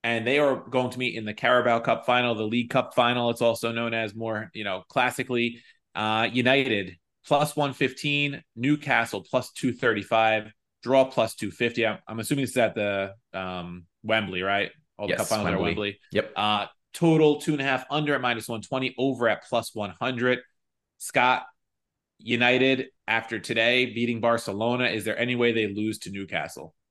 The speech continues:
Speaker 2: No, I mean, this is not a lock for anybody, so that's a little spoiler alert there, but it should be because Newcastle's form has been really bad lately. Just lost
Speaker 1: Mm-hmm.
Speaker 2: to Liverpool, drew Bournemouth the week before that, drew West Ham b-,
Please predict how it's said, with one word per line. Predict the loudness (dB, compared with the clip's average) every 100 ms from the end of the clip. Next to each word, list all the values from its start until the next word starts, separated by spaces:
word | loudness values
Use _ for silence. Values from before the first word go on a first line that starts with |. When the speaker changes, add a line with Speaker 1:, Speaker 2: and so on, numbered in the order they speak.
| _ -6
Speaker 2:
No, | 0 2 4 4
I | 4
mean, | 4 2 -2 -2
this | -2 2
is | 2
not | 4 4
a | 4
lock | 4 4 4 0
for | -2
anybody, | -2 0 0 0 -2
so | -4 0
that's | 0 0
a | -2 -2 -6 -4
little | 0 0 -2 -10
spoiler | -4 2 4 6 6
alert | 4 2
there, | 4 4
but | 4 2 2 -4 _ _ _ _ -6
it | -2
should | 0 2 2
be | 0 -4
because | -4 -6 0 4 4 2 -4 -10 _ _ _ _ _ _ _ _ _ _ -4
Newcastle's | 2 4 4 2 2 -2
form | 2 2 2
has | 0
been | 0 2
really | 0 2
bad | 2 2
lately. | 2 0 -2 -4 -4
Just | -4 2
lost | 4 4 2
Speaker 1:
Mm-hmm. |
Speaker 2:
to | 0
Liverpool, | 0 0 2 4 4 0 -10 _ -10
drew | -4 0
Bournemouth | 2 4 4 2
the | 0
week | -2 0
before | 0 2 4
that, | 4 2
drew | -2 -2
West | 0 0 0
Ham | 0
b-, | 0